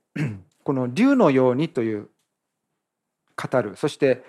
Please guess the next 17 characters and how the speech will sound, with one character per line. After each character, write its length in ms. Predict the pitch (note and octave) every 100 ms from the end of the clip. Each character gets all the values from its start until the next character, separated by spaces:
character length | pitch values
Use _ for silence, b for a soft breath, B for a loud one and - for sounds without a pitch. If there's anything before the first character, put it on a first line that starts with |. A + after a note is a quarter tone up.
| b
先 380 | - A#3 A#3+ C4
の 140 | A#3
獣 400 | - E3+ E3 D#3
の 120 | D3 C#3
持 160 | D#3
つ 120 | D3
す 160 | C3+ -
べ 140 | A3
て 120 | G#3+ D3
の 140 | A#2+
権 340 | - D3 C3+
力 280 | A#2 A2+ C3
を 80 | G3
と、 400 | - A#2+ G2+ _ b b b b b _ _
え 340 | B2 A#2 A2 G2+
ー、 120 | _ _ _ _ -
十、 500 | A#2 C#3 C#3+ C3+